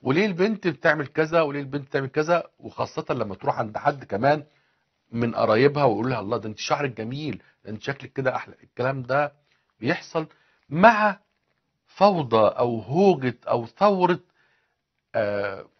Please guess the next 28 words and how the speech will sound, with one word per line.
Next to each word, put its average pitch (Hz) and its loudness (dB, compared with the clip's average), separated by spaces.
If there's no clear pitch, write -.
مش 139 -14
عارف 180 -2
أسميها 139 -6
إزاي، 131 -4
بس 175 -8
هو 302 0
ده 160 -2
شيء، 294 -8
آه، 110 -2
مفترض 156 -2
إنه 156 -2
يحصل. - -10
شيء 269 -6
مفترض 202 0
إنه 170 0
يحصل. 180 -2
الحرب 151 0
الدائرة 135 2
دوما 139 0
منذ 123 -4
أن 107 -2
خلق 143 -4
الله 113 -2
الخلق 120 -6
ما 131 -6
بين 156 -4
الخير 139 -12
والشر 123 -12